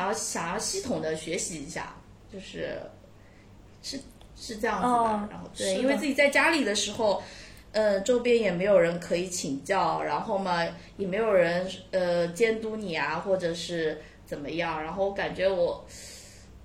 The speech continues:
Speaker 1: 呃，感觉做个十来分钟我就坐不住了，就，对，好像最多也就坐个二十分钟那会儿，对。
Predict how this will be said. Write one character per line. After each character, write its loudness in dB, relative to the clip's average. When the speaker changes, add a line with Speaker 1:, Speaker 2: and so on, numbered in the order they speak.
Speaker 1:
呃， 2
感 0
觉 2
做 0
个 2
十 2
来 4
分 -2
钟 -2
我 4
就 -4
坐 -4
不 -4
住 -4
了， -6
就， -12
对， -6
好 -12
像 -4
最 2
多 10
也 10
就 6
坐 2
个 0
二 4
十 -2
分 -6
钟 -10
那 -10
会 -14
儿， -16
对。 -12